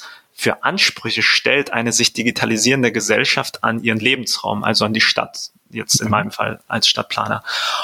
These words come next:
Speaker 1: Und ich dachte mir, eigentlich ist das eine Riesenlücke. Wir müssen uns damit jetzt beschäftigen, weil jetzt Akteure die Stadtgestaltung von morgen beanspruchen, die vorher überhaupt nicht Teil der Diskussion waren oder
Speaker 2: Mhm.
Speaker 1: sich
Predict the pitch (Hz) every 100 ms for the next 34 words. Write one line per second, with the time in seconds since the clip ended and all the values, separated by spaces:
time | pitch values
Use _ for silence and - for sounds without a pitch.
0 | - - 120 113 - 123 110 117 - 135
1 | 143 107 113 165 - - 120 120 117 123
2 | 113 113 165 - - 117 113 147 - 180
3 | - 110 110 110 - - - 107 - 110
4 | 107 110 110 - - - - - 117 -
5 | - 151 202 151 110 - - _ _ _
6 | _ - 120 127 117 113 - - - 143
7 | - - - 117 120 113 117 117 160 151
8 | 110 113 113 - - - 113 117 - 135
9 | 143 120 120 - 135 - - 135 - -
10 | - - _ - 120 123 127 120 - _
11 | - 117 120 - 117 123 180 107 - 107
12 | 101 - 110 - 127 101 139 214 -